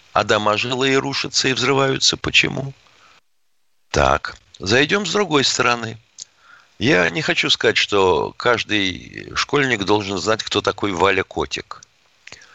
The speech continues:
Но то, что Холокост — это не праздник, а тихий ужас, и это гибель.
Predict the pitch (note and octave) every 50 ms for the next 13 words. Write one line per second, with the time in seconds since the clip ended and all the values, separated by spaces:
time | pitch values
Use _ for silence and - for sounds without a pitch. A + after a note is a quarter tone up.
0 | - - - - - _ _ _ - - G2 A2 A2 - - C#3 B2 - - -
1 | - A#2 - - - B2 A#2+ B2 B2+ C#3 - - - A2 E2 C#2+ - - - -
2 | - - - - F2+ G2 F#2+ - G2+ G2 G#2 A2+ A#2+ A2+ A#2+ - B2 B2+ B2+ B2
3 | A2 F#2+ - - C#2 C#2 C2+ A1+ - - - - - - - _ _ _ _ _
4 | _ - - - - - _ _ _ - - F2 F#2+ - - - C3 C3 - -
5 | - B2 B2+ C3 C3 A#2+ G2+ E2 C#2+ C2 C#2+ A1 - - - - - - _ _
6 | _ _ _ _ _ _ - _ _ _ _ _ _ _ - - - - - -
7 | F2+ G#2+ A#2 A#2+ A#2+ - - C3 B2 A#2 A#2+ C#3 D#3 C3 G#2+ D#2 D#2+ D#2 C2+ A#1+
8 | - -